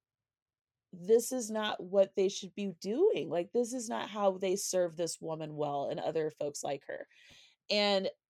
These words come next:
it's also clear that I had never expected or anticipated that I had to pass a secured point in, uh, in order to sit because I, you know, I'm Gen X now. I'm not twenty. <laughs>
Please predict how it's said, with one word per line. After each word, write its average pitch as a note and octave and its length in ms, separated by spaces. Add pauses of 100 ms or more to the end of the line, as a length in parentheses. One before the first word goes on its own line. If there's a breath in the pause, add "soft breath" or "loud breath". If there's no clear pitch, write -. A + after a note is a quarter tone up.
(100)
it's G#3+ 260
also C#4 340
clear F3 580
that F3 340 (800)
I G#3+ 200
had G#3+ 260
never G#3+ 520
expected G#3 720
or F3+ 120
anticipated F#3+ 840
that - 200
I G3 120
had A3 400
to F#3+ 220 (100)
pass F#3 400
a F#3 80
secured F#3 720
point F3 340
in, F3 100
uh, E3 140 (140)
in F3+ 120
order F3 280
to F3+ 120
sit D#4 440
because G#3 440 (720 loud breath)
I, B3 360 (160)
you C4+ 80
know, C4+ 100
I'm A3 140
Gen F#4+ 240
X - 340
now. E3+ 340 (120)
I'm G#3+ 140
not D4+ 320
twenty. - 440 (120)
<laughs> - 80